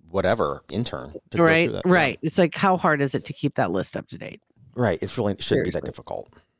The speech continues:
Speaker 2: That's your job. And then the last item for you today, I'm just gonna grab here is, uh, did you see the picture of, uh, Khloe Kardashian?
Speaker 1: I did not, no.
Speaker 2: With the baby boy?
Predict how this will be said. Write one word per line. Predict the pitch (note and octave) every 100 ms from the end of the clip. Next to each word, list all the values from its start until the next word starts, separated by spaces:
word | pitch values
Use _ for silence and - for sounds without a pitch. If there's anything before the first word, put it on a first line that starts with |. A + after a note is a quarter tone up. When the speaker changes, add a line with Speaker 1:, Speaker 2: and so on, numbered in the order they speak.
| _
Speaker 2:
That's | - D3+ -
your | B2+
job. | A2+ G2+ - - _ - - _ -
And | F3
then | G3 G3+
the | F#3+
last | F#3 G3 A#3 A#3
item | B3 A3+ A3+
for | G#3
you | G#3 F#3
today, | - D3+ - B3+ C4 B3+ B3 B3 B3 B3 A#3+ A#3+ -
I'm | F3+
just | F3 F3
gonna | - E3
grab | D3+ D#3+ D#3 D#3
here | D#3 D#3+
is, | D3 C#3+ C#3+ C#3
uh, | D3+ C3+ B2 A#2 - C#3+
did | D3+
you | D3
see | F3
the | E3
picture | F3 E3 - A#3
of, | - E3 D#3+ -
uh, | D#3+
Khloe | - F#3+ F3+
Kardashian? | F3+ F#3 F3 F3 - A3+ B3+ _
Speaker 1:
I | -
did | G#2
not, | F#2+ A2+ A#2 -
no. | G2+ A#2 F#2 - _ _ _
Speaker 2:
With | - E3+
the | -
baby | F3+ F3+ F3+
boy? | E3+ E3+ G3+